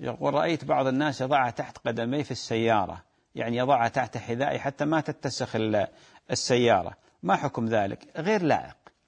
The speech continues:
غير لائق، حتى لو كانت صور نعمة، حتى لو كانت صور، عفوًا، لكنها لنعم، لنعم ما يليق أن الإنسان يحطها تحت قدمه. أنا ما أستطيع أقول بالتحريم،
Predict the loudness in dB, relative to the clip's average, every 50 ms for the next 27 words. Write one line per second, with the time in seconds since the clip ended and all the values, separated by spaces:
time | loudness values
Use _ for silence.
0 | _ _ _ _ _ _ -12 -4 -2 0 0 2 0 0 -2 -2 -4 -8 -12 -8
1 | -8 -8 -6 -2 -2 0 0 0 0 0 0 0 0 0 -2 -4 -4 0 2 2
2 | 2 4 2 0 0 0 0 0 0 -2 -4 -6 _ _ _ _ _ _ _ _
3 | _ -18 -18 -14 -12 -12 -8 -6 -6 -4 -2 0 0 0 2 2 0 0 0 -2
4 | -2 0 2 4 4 4 4 2 2 2 0 0 -2 -2 -2 -6 -12 _ _ _
5 | _ _ -8 -8 -6 -4 -2 0 2 2 2 2 2 2 2 0 0 0 -2 -4
6 | -6 -10 _ _ _ _ _ _ _ -8 -4 0 2 4 4 4 4 2 2 2
7 | 2 2 2 2 0 0 -4 -4 -4 -2 -2 -2 -2 -2 -2 -2 -2 -2 -2 -2
8 | -2 -4 -2 0 0 0 0 0 -4 -6 -4 -4 -4 -2 -2 -2 -2 -2 -2 -4
9 | -4 -8 -10 _ _ _ _ -2 0 2 4 4 4 4 2 2 -2 -4 0 0
10 | 0 0 0 0 0 -2 -2 -2 -4 -6 _ -6 -6 -2 2 2 4 4 2 2